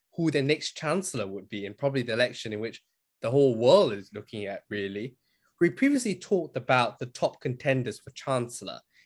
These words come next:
in our main preview for the election, but it is very likely that some of these smaller parties could also play a decisive role, and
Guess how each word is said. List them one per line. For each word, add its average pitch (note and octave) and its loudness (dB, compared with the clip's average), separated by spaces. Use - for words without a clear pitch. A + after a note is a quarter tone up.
in C3 2
our A2 2
main A2 -2
preview A2 -4
for A2 -2
the G#2+ -4
election, G2+ -6
but F3 2
it D3+ 0
is E3 2
very G#3+ 4
likely E3 2
that G#2 -8
some D#3+ 0
of B2+ -4
these C3 -6
smaller D#3 2
parties G2 -10
could E3 2
also C3+ 0
play A2+ -2
a B2+ -2
decisive B2+ 0
role, A2 2
and C3+ 2